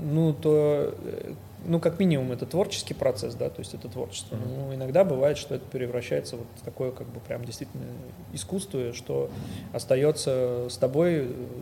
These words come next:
Speaker 1: дает вот это вот, э, впечатление, отпечаток такой закладывает. Ты хочешь пересмотреть то, что ты уже увидел. Вот, эм, то есть работа.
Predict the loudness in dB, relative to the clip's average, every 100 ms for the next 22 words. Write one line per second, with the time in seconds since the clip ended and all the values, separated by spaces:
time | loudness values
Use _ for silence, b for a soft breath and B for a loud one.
0 | -2 0 0 -2 -6 -6 -6 -6 -10 -18
1 | -18 -18 -18 -20 -18 B B B B B
2 | B B -14 -6 -2 -2 -4 -6 -10 -8
3 | -6 2 4 4 2 -2 -6 -12 -10 -10
4 | -8 2 4 4 2 -6 -8 -10 -10 -8
5 | -8 0 0 0 -4 -10 -4 -4 -2 -2
6 | 4 4 4 2 2 4 2 0 -4 -4
7 | -4 -2 -2 0 -2 -2 -4 -8 B B
8 | B B B B 0 4 6 4 0 -2
9 | 2 4 2 -2 -6 -14 -18 -18 -18 -18
10 | -14 -4 2 8 10 10 8